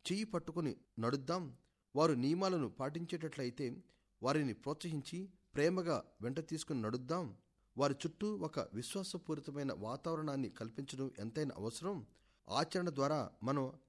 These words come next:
ఆ మార్పు తీసుకురావాలి. పన్ను కట్టే వారికి మనం నమ్మకం కలిగించాలి అని నేను వాళ్ళతో నొక్కి నొక్కి మరీ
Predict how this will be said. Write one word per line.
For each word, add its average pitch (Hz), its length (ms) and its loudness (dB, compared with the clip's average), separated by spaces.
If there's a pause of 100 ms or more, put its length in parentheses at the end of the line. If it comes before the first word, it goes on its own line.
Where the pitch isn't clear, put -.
ఆ 110 80 -2
మార్పు 131 320 -2
తీసుకురావాలి. 131 880 -2 (520)
పన్ను 170 160 4
కట్టే 180 300 -2
వారికి 151 540 0
మనం 135 220 0 (140)
నమ్మకం 139 360 -2
కలిగించాలి 139 800 -2 (180)
అని 160 380 2 (200)
నేను 147 220 4
వాళ్ళతో 147 540 0 (240)
నొక్కి 139 260 2
నొక్కి 156 240 0
మరీ 135 300 0